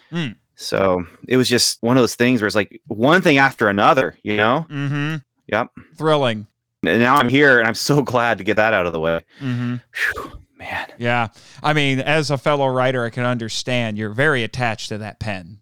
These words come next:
Speaker 1: Uh, you know? <laughs>
Speaker 2: Yeah, I mean, it's one of those, you know, Bic pens
Speaker 1: Mm-hmm.
Speaker 2: that, yeah.
Speaker 1: Mm-hmm. Yeah, I'm
Speaker 2: That
Speaker 1: sure
Speaker 2: I,
Speaker 1: you
Speaker 2: I,
Speaker 1: can
Speaker 2: I have
Speaker 1: find
Speaker 2: nine others in my bag.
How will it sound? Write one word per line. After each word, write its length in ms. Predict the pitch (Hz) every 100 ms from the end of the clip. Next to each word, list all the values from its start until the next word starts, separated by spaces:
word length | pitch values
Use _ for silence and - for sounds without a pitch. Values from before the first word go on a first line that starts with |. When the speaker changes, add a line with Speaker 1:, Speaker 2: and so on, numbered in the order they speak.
| _
Speaker 1:
Uh, 180 | 107 98 - _
you 100 | 107
know? 100 | 104 - _ -
<laughs> 340 | - - -
Speaker 2:
Yeah, 160 | - 135
I 40 |
mean, 120 | 175 160
it's 80 | 147
one 100 | 131
of 60 |
those, 340 | 110 95 95 - _
you 140 | - 95
know, 180 | 87 87
Bic 240 | - 92 -
pens 520 | 92 87 87 - - _
Speaker 1:
Mm-hmm. 360 | 143 131 120 117 113
Speaker 2:
that, 140 | - - _ _ _ _ _ - -
yeah. 120 | - - _ -
Speaker 1:
Mm-hmm. 240 | 131 120 117 _ _
Yeah, 120 | 127
I'm 300 | 113 165 185
Speaker 2:
That 100 | 92
Speaker 1:
sure 120 | 90
Speaker 2:
I, 40 | 95
Speaker 1:
you 100 | 185
Speaker 2:
I, 40 |
Speaker 1:
can 60 | 110 117
Speaker 2:
I 40 | 131
have 60 |
Speaker 1:
find 120 | 143 123
Speaker 2:
nine 180 | 123 120
others 240 | 117 107
in 80 | 101
my 80 | 90
bag. 360 | 87 87 92